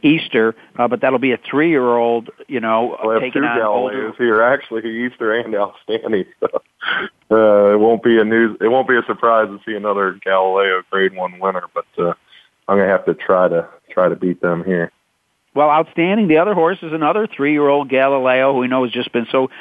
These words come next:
Speaker 1: uh, dominant over i-, in, in Europe. And this horse did, uh, ship to America last year one time and finished third behind a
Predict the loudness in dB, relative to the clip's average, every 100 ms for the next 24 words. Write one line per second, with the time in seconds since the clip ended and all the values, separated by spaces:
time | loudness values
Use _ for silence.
0 | -20 _ -4 0 0 0 0 -2 0 0
1 | 0 0 -2 -2 -6 -2 -2 -2 -2 -4
2 | -2 0 0 -4 -12 -12 -6 -6 -6 -6
3 | -6 -8 -20 -16 -8 -6 -2 -2 -4 -2
4 | -2 0 0 0 0 -2 0 0 -2 -4
5 | -4 -2 -2 -2 -2 -2 -4 -4 -6 -6
6 | -6 0 0 0 -2 -2 -2 0 -2 -4